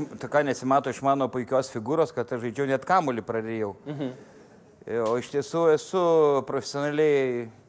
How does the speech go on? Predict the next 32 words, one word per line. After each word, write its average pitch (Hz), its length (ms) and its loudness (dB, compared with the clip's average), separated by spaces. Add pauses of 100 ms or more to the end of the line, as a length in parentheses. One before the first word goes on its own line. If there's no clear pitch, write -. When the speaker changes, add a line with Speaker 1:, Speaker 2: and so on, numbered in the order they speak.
(240)
Speaker 1:
profesionaliai 135 640 -6
žaidęs, 123 460 -8
e, 117 280 -2
krepšinį, 151 640 -8 (420)
esu - 200 -6
žaidęs, 127 560 -2
e, 123 240 2
elitinėj 135 580 0
Lietuvos 120 460 0
lygoje, 170 340 2
aukščiausioje 135 680 0
vadinasi 113 800 -4
lyga, 180 380 2
kol 135 180 2
dar 127 180 2
nebuvo 131 360 2
Lietuvos 127 340 0
krepšinio 127 440 -6
lygos. 156 380 -2 (480)
Ir 123 140 -4
aš 127 100 -2
žaidžiau 127 260 -2
Vilniaus 139 320 -2
universiteto 123 560 -2
komandai, 131 440 2
kurią 143 240 -2
treniravo 123 520 2
legendinis 120 600 -2
treneris, 120 600 -4
e, 113 120 -4
Vytautas 117 460 -6
Bimba. 202 480 2